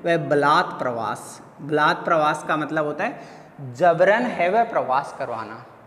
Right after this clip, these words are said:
पुराने राजा महाराजा थे तो उनके है वह आक्रमण के कारण काफ़ी सारे लोग जगह छोड़ करके है वह चले जाते थे। ऐसा कहते हैं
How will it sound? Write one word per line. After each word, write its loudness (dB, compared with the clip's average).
पुराने 4
राजा 4
महाराजा 4
थे -4
तो -10
उनके -2
है 0
वह 2
आक्रमण -2
के -8
कारण -2
काफ़ी 0
सारे -2
लोग -2
जगह -4
छोड़ -8
करके -12
है -6
वह -6
चले -10
जाते -8
थे। -16
ऐसा -2
कहते -6
हैं -8